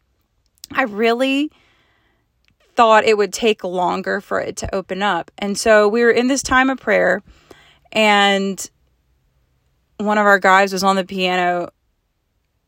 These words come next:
just releasing the sound of heaven and flowing, and it was just, it was incredible. And I was just pouring my heart out to the Father. And then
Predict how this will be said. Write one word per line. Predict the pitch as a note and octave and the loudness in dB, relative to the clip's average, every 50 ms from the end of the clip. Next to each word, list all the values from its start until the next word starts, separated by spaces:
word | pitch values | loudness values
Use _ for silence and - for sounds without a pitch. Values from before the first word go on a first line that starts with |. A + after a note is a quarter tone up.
| _ _ _ _ _ _ - | _ _ _ _ _ _ -12
just | F#3+ - G3 F#3 - - - | -6 -4 -4 -4 -4 -6 -8
releasing | F3 F#3 F#3+ F#3+ F#3 F#3 F#3 F#3+ - - F#3+ F3 F3 F3 F3 F3 F3 D#3+ _ _ _ | -8 -6 -6 -4 -4 -4 -4 -4 -4 -4 -4 -4 -4 -4 -4 -4 -6 -8 _ _ _
the | - F#3+ G#3 | -6 -6 -4
sound | G3+ - G3 F3 E3+ F3 E3+ E3 | -4 0 0 2 2 2 2 0
of | F3+ F3+ | -2 0
heaven | G#3+ B3 C4+ D#3+ D#3 - F3+ F#3 F#3+ - - - - - - - - _ _ _ _ - | 0 -2 0 -2 -4 -4 -4 -6 -8 -10 -18 -20 -20 -20 -20 -20 -20 _ _ _ _ 0
and | G#3+ G#3 G3 F#3+ F#3+ F#3 F3+ F3+ F3 E3+ - | 2 2 4 4 2 2 0 0 -2 -6 -8
flowing, | - - G#3+ A3+ A3 G#3+ A3 A3+ G#3 G3+ G3+ G3+ G3+ G3+ G3 F#3 | -8 -2 2 4 6 6 6 4 0 -2 -4 -4 -6 -6 -6 -6
and | F3 | -6
it | F3 D3 | -6 -8
was | F3 - | -10 -10
just, | - F#3+ F#3 - - - _ - | -10 -10 -10 -10 -12 -14 _ -6
it | - G3 | -4 -2
was | F#3+ G3 | -2 -2
incredible. | G#3 G#3+ G#3 - F#3 - - E3+ F3 C3+ B2+ - - - _ _ - - | -2 -2 0 2 2 2 2 0 -2 -4 -4 -6 -10 -14 _ _ -6 -4
And | G3+ G3 F#3+ F#3+ F#3 F3+ F3+ F#3 F3 - - _ _ _ _ _ _ _ _ _ _ _ _ _ _ _ _ _ _ - | -2 0 2 2 0 0 -2 -6 -8 -12 -16 _ _ _ _ _ _ _ _ _ _ _ _ _ _ _ _ _ _ -8
I | - G3 G3+ | -4 -2 0
was | G3+ G3+ F#3+ | 0 0 -2
just | - F#3+ F#3 - - - _ _ _ _ | -2 -6 -4 -6 -8 -10 _ _ _ _
pouring | - A3+ A3 A3 A3+ A3+ A3+ | 2 4 6 6 6 4 4
my | A3+ F#3+ F3 | 4 2 2
heart | G3 - G3+ F3+ F3+ F#3 | 2 4 4 4 4 4
out | F3+ D#3+ C#3 - | 2 0 -2 -4
to | - - | -8 -12
the | F3+ E3 | -14 -12
Father. | - - E3+ E3 E3+ E3 - - F2+ - - - - | -4 -2 -2 0 0 -2 -4 -4 -6 -8 -8 -10 -10
And | F#3+ F#3+ F#3+ | -8 -6 -4
then | F#3+ F#3 F#3 F#3 F#3 | -4 -4 -4 -6 -8